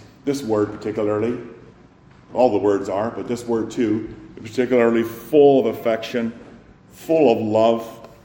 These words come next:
and you can say it's very touching. His own mother is at the cross. And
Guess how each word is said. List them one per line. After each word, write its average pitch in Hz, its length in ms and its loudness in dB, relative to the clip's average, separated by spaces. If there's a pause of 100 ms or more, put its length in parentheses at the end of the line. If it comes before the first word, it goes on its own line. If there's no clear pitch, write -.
(340)
and 113 240 -2
you 117 60 0
can 113 80 -8
say 120 120 -2
it's 110 140 -4
very 117 340 0
touching. - 580 -8 (1700)
His 120 140 -2
own 127 180 2
mother 127 320 -2 (1300)
is 92 160 -8
at - 140 -2
the 92 60 -8
cross. - 640 -6 (1120)
And 120 420 2